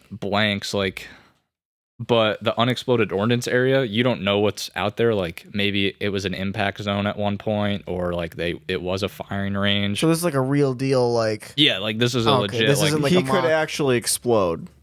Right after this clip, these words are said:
Speaker 3: There's a chance.
Speaker 1: Yeah, I mean, it's very, very slim. Like, it's probably just woods.
Speaker 3: But there's
Speaker 1: And,
Speaker 3: a
Speaker 1: like, if you,
Speaker 3: chance.
Speaker 1: if there's a live bullet out there and you step on it, obviously it's not gonna do anything, but it's just, like, you're not supposed to walk in this area. There could be
Speaker 2: Okay.
Speaker 1: something that could explode. He wanders off into it to go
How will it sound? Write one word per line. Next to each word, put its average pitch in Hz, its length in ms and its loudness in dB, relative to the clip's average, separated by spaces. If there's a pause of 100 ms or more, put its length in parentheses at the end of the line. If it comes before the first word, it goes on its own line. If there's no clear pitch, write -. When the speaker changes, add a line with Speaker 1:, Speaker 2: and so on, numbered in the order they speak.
Speaker 3:
There's 143 180 4
a 143 60 0
chance. 113 320 0
Speaker 1:
Yeah, 143 300 2
I 147 120 0
mean, 147 160 -6
it's 143 200 2
very, 117 560 0
very 110 260 2
slim. 110 440 0
Like, 98 160 0
it's 98 120 -2
probably 104 320 -2
just 98 160 -4
woods. 101 540 0 (440)
Speaker 3:
But 117 180 -2
there's 120 160 4
Speaker 1:
And, 113 80 0
Speaker 3:
a 113 40 0
Speaker 1:
like, 107 120 2
if 120 240 0
you, 135 80 2
Speaker 3:
chance. - 120 -2
Speaker 1:
if 131 120 -2
there's 139 180 0
a 117 60 2
live 101 500 0 (220)
bullet 113 300 0
out 123 240 -2
there 131 240 2
and 110 160 -4
you 101 40 -4
step 110 300 -4
on 123 160 2
it, 123 100 0
obviously 107 380 -4
it's 98 100 -10
not 104 140 -2
gonna 95 160 0
do 95 180 -2
anything, 113 440 2
but 95 200 0
it's 92 140 -6
just, - 180 -6
like, 95 160 0 (160)
you're 107 140 0
not 107 140 0
supposed - 180 -10
to 98 60 -4
walk 95 180 -2
in 95 60 -8
this 92 160 -8
area. 92 400 -2 (500)
There 123 140 0
could 107 180 2
be 104 60 0
Speaker 2:
Okay. - 20 0
Speaker 1:
something 98 380 -2
that 90 160 -4
could 92 120 -2
explode. 78 460 -4 (300)
He 156 120 -2
wanders 147 360 2
off 127 280 0
into 101 200 0
it 101 100 -2
to 104 100 -4
go 110 220 2